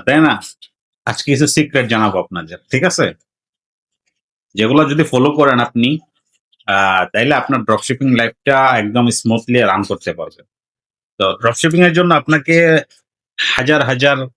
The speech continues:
লক্ষ লক্ষ প্রোডাক্ট খুঁজে বের করতে হয় না, বেশ কয়েকটা প্রোডাক্ট হলেই হয়। একটা স্টোর সাজানোর মতো আপনি যে থিমটা পছন্দ করবেন, সেই থিমটা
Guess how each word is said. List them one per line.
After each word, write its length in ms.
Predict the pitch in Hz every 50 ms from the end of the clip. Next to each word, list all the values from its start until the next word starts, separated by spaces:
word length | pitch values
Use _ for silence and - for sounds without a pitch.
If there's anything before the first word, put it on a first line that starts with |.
| _ _ _ _ _ - 110
লক্ষ 180 | 117 117 - - 151 143
লক্ষ 120 | 139 - - 135 -
প্রোডাক্ট 380 | - 139 139 131 131 135 131 - - -
খুঁজে 200 | - 135 123 131 117
বের 120 | 113 104 113
করতে 180 | 104 98 - - 87 87
হয় 160 | 87 85 85 82
না, 60 | 80 - _ _ _ _ _ _ _ _ _ _ _ _ _ _ _ _ _ 113
বেশ 120 | 117 135 - -
কয়েকটা 260 | - 139 127 120 - 123 -
প্রোডাক্ট 260 | - 110 110 - - - -
হলেই 220 | 104 110 120 104 -
হয়। 140 | 85 - - - - - _ _ _ _ _ _ _ _ _ _ _ _ _ _ _ _ _ _ _ _ _ _ _ _ _ _ _ - 104
একটা 120 | - - 127 127 -
স্টোর 260 | - - 143 147 160 147 - -
সাজানোর 460 | 135 135 131 131 131 127 123 120 117 107 101
মতো 200 | 98 - 113 123 147 160 - _ - - - - - _ _ _ _ _ _ _ _ _ _ _ _ _ _ _ - 107
আপনি 160 | - - 127 120 110
যে 80 | 127 120 - -
থিমটা 280 | - 120 120 117 139 127 127
পছন্দ 320 | 139 123 - - 123 117 113 120 113 -
করবেন, 300 | 113 104 92 95 101 123 143 - - _ _ _ - - -
সেই 220 | - 123 127 135 135 127 - -
থিমটা 400 | - 127 123 127 131 127 - 143